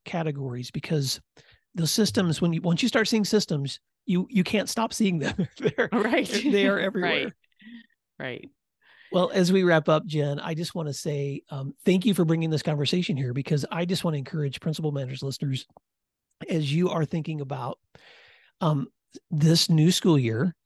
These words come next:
Speaker 1: and especially as you're stepping into a new calendar year, I know I,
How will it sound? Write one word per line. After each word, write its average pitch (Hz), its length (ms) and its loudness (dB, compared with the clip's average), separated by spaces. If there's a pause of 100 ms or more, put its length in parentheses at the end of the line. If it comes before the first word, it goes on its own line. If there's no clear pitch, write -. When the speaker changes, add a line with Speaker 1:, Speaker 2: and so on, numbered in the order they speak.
(200)
Speaker 1:
and 151 140 2
especially 147 600 0
as 120 80 -6
you're 135 80 -6
stepping - 360 -6
into 135 580 -4 (320)
a 190 60 -2
new 143 120 2
calendar 156 440 -2
year, 120 400 -2 (1160)
I 165 80 -4
know 147 220 2 (880)
I, 131 100 -4